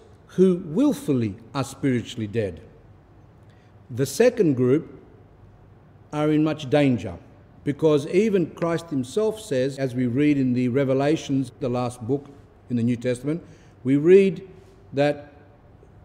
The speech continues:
Saint John, when he saw the vision there, it said there that Christ said, "I prefer the hot or the cold,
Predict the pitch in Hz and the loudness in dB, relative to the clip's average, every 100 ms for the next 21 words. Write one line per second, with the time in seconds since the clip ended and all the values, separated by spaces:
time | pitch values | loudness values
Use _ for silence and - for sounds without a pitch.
0 | - - - - 156 147 120 139 147 151 | -20 -20 -20 -6 0 0 2 0 0 -2
1 | 147 120 117 139 120 107 127 123 131 131 | -4 -6 -4 -4 -4 -2 -4 -2 -2 -2
2 | 135 - - - - - - _ - 131 | -4 -10 -20 -20 -20 -20 -20 _ -10 -10
3 | - 185 185 160 165 160 143 143 139 - | -6 -2 -2 0 4 4 2 -2 -2 -8
4 | - - - - - 160 165 160 - 151 | -20 -20 -20 -20 -4 -2 -2 -4 -2 0
5 | 143 131 139 120 - 185 190 196 190 - | 0 -2 -4 -6 -2 0 2 0 -4 -14
6 | - - - 123 - 190 269 - - - | -20 -20 -6 -4 -2 0 0 -4 -16 -20
7 | - - - - - - - 147 147 - | -20 -20 -20 -20 -20 -14 -4 -2 -2 -2
8 | 139 101 95 | 0 -2 -8